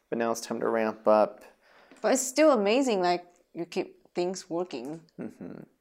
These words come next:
Speaker 2: Yeah.
Speaker 1: It's important to me to, uh, 'cause, yeah, that, that's, that's the thing with directing, too, is it's, uh, kinda like what you say, like, you're practicing every day, you're keeping, keep,
Speaker 2: Mm.
Speaker 1: like,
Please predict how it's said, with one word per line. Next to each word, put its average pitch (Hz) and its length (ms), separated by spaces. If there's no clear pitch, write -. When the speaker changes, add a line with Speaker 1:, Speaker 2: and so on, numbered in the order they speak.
Speaker 2:
Yeah. 160 380
Speaker 1:
It's - 120
important 175 520
to 165 100
me 151 360
to, 135 340
uh, 131 380
'cause, 151 180
yeah, 202 240
that, 139 260
that's, 160 200
that's 170 260
the 185 60
thing 175 160
with 160 100
directing, 139 560
too, 151 320
is 127 680
it's, 143 300
uh, 151 520
kinda 170 160
like 165 140
what 160 80
you 170 80
say, 165 180
like, 123 240
you're 131 80
practicing 135 460
every 127 260
day, 113 360
you're 123 100
keeping, 185 480
keep, 170 160
Speaker 2:
Mm. 165 100
Speaker 1:
like, - 320